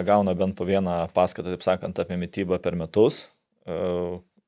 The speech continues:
kad s-, kad suprastų, taip sakant, naudą ir svarbą, bet kiek kas įsideda į galvą, na, čia yra kiekvieno žaidėjo, taip sakant, e, prerogatyva, ką jisai renkasi ir, na,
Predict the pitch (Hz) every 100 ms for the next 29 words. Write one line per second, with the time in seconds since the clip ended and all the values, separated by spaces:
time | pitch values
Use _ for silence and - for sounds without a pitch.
0 | _ 98 95 - - 98 - 92 104 104
1 | 104 95 - 104 104 98 101 101 95 -
2 | 98 98 95 92 90 - - - _ _
3 | _ - 120 117 120 117 113 104 123 120
4 | 120 107 107 104 98 98 - _ - 98
5 | 101 95 - 98 110 107 95 98 90 95
6 | 87 - - 87 - 82 85 - - 82
7 | 82 82 82 82 - _ _ _ _ _
8 | _ _ _ - 95 92 - 113 98 -
9 | 98 92 98 90 92 107 117 104 - 98
10 | 95 95 90 95